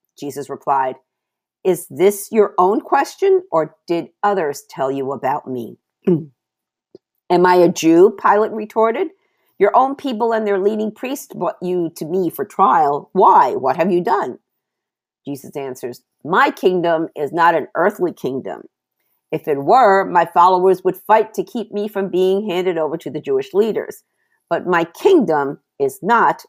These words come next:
of this world." Pilate said, "So you are a king?" Jesus responded, "You say I am a king. Actually, I was born and came into the world to testify to the truth. All who love the truth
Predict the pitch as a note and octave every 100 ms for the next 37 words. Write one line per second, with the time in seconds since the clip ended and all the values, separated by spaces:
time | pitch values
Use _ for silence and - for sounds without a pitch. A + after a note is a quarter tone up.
0 | _ - - C#3+ - C#3 D#3+ A#2+ - -
1 | _ _ _ _ _ _ _ _ - C#3
2 | C#3 G#2+ - A#2+ G2+ - _ _ _ -
3 | - C#3 C3+ D3 C#3+ C#3 A2+ - C#3+ B2+
4 | D#3+ D4 - _ _ _ _ _ _ _
5 | _ D#3+ C3+ C#3+ C#3+ - C#3+ C3+ C#3+ C#3
6 | - D3 C#3+ - G3+ A#3+ A#3 F3+ E3 D#3
7 | C#3 - C#3 A#2+ - C3+ D3+ - G3+ A3+
8 | G#2+ - D3+ C#3 D3 C3 F3+ G3 A3+ B3+
9 | - _ _ _ D#3+ D3 - F#3+ C#4 C#4+
10 | D#4 C4 G#3 F#3 F3+ F3+ - - - A#3
11 | A#3+ - C#4 A#3+ G#3 G#3 G3+ G3+ - E3+
12 | F3+ E3 E3 E3 E3 - - C#3+ - -
13 | - _ _ _ _ _ _ E3+ G#3 A#3+
14 | B3 D#3+ G3 C#4+ B3+ - - F#3 F#3+ -